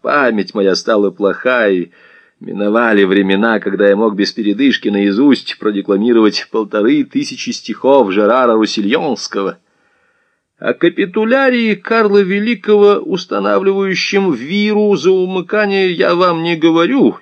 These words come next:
ибо, наверное, он у вас на памяти. Вы видите, дорогой господин де Габри, что при трех династиях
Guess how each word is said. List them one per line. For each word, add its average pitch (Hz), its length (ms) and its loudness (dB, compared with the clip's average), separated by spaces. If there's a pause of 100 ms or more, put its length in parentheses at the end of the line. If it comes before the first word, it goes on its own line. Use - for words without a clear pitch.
ибо, 92 460 -2
наверное, 127 480 0
он 127 120 -2
у 131 60 -6
вас 143 260 -2
на 131 120 -2
памяти. 101 540 -4 (1160)
Вы 180 220 -2
видите, 190 640 -2
дорогой 139 480 2
господин 117 560 0
де 104 160 2
Габри, 98 560 0 (640)
что - 240 -12
при 175 160 2
трех 185 400 4
династиях 196 1080 0